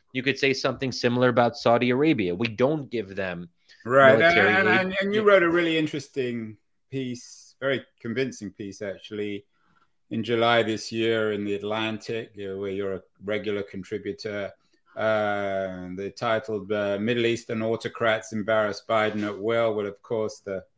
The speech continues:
Speaker 2: photo of M B S, the ubiquitous Middle Eastern autocrat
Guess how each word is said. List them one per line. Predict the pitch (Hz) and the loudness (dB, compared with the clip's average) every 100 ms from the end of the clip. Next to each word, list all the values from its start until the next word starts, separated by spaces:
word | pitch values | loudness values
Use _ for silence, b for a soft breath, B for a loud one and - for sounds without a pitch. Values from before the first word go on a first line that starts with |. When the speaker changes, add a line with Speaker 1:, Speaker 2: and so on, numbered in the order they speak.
| _ _ _ _ _ | _ _ _ _ _
Speaker 2:
photo | 120 113 - 110 | 0 0 0 -2
of | 104 | 0
M | 104 104 | -2 -2
B | 101 101 | 0 0
S, | 104 107 - - | 0 -4 -8 -10
the | 95 | -8
ubiquitous | 90 92 85 117 - 104 - 92 - - - | -8 -8 -4 -4 -4 -10 -8 -10 -12 -18 -18
Middle | 92 104 98 | -10 -6 -4
Eastern | 98 92 - 95 | -4 -6 -8 -6
autocrat | 98 98 101 - 107 107 | -6 -8 -10 -6 -4 -4